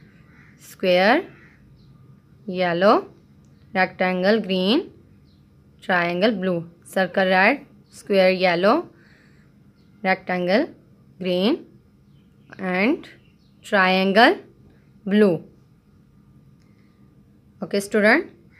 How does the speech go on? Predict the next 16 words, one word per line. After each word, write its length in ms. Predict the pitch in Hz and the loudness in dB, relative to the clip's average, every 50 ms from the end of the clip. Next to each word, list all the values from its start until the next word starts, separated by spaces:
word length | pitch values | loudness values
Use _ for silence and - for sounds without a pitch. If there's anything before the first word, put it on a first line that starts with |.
| - - - | -18 -10 -6
you 120 | 202 196 | -4 -2
will 160 | 190 202 190 | -2 -2 -2
color 280 | 190 - 185 180 185 202 | -2 -2 0 0 2 4
it 420 | 220 277 359 - - - - - - _ _ _ - | 4 2 2 0 -4 -14 -16 -18 -18 _ _ _ -6
like 280 | 208 202 196 185 175 160 | -2 0 0 0 -2 -2
this. 300 | 190 180 170 160 165 - - _ _ _ _ _ _ _ _ _ _ _ _ _ _ _ _ _ _ _ _ _ _ _ _ _ _ | -4 -2 -2 -4 -6 -10 -18 _ _ _ _ _ _ _ _ _ _ _ _ _ _ _ _ _ _ _ _ _ _ _ _ _ _
You 180 | - 214 214 208 | -2 0 2 2
would 260 | 196 208 214 202 190 | 2 2 2 0 0
have 400 | 190 196 214 196 185 175 185 233 | -2 0 0 2 2 2 0 -2
seen 340 | - - - 220 208 196 185 | -4 -4 -2 0 0 0 0
a 100 | 185 185 | 0 0
mobile 440 | 185 185 180 165 190 175 170 165 160 | 0 -2 -2 0 0 -2 -2 -2 -4
phone 380 | - - 190 208 285 392 392 - | -4 -4 -2 0 0 -2 -2 -2
at 260 | 196 190 185 180 - | 0 0 0 -2 -2
your 200 | 185 180 175 180 | -2 -2 0 0
home. 440 | 175 180 170 170 185 226 320 427 - | -2 -2 -4 -2 0 0 -2 -2 -4